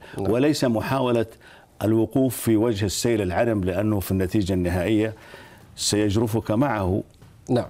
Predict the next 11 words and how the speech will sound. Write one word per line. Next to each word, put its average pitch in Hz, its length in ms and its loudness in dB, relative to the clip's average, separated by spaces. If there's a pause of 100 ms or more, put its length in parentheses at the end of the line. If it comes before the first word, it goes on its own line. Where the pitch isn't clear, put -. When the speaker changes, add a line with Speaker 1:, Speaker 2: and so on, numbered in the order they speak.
Speaker 2:
إن 104 140 2
لم 104 120 2
تستجب 95 540 -2
له 98 220 0
بطريقة 95 540 0
علمية 92 580 0
معقولة. 80 520 -4 (340)
Speaker 1:
طيب، 127 160 2 (300)
آه، 127 360 4
دكتور، 160 300 0
خلينا 254 440 2